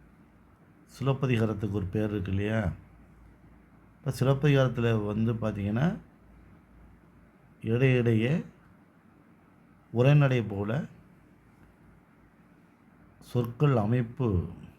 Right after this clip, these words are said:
ஒழுங்கு அம்-, ஒழுங்காக அமையாமல், அதே சமயத்தில் பொருளை உணர்த்தக்கூடியதாகவும் இருக்கும். அதனால தான் சிலப்பதிகாரத்திற்கு உரை இடையிட்ட பாட்டுடை செய்யுள்,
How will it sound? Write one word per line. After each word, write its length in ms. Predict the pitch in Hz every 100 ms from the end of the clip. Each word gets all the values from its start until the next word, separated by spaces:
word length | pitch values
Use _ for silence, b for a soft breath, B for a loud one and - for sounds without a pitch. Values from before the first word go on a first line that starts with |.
| - 117
ஒழுங்கு 400 | 110 123 135 117
அம்-, 240 | 101 107 - - _ -
ஒழுங்காக 540 | 104 117 123 117 113
அமையாமல், 560 | 104 101 104 101 104 151 - _ _ _ _ - -
அதே 160 | 113 147
சமயத்தில் 540 | 151 127 113 131 131 -
பொருளை 300 | 117 139 135
உணர்த்தக்கூடியதாகவும் 1040 | 120 101 113 113 117 - 104 92 92 110
இருக்கும். 300 | 95 85 85 90 - - _ _ _ - - _ _ -
அதனால 280 | 117 127 147
தான் 80 | -
சிலப்பதிகாரத்திற்கு 1040 | 127 143 127 117 101 104 95 120 90 92 - - _ _ _ _
உரை 440 | 107 113 135 151 117
இடையிட்ட 560 | 117 135 135 107 147 135
பாட்டுடை 440 | 113 113 120 110 98
செய்யுள், 360 | 95 95 87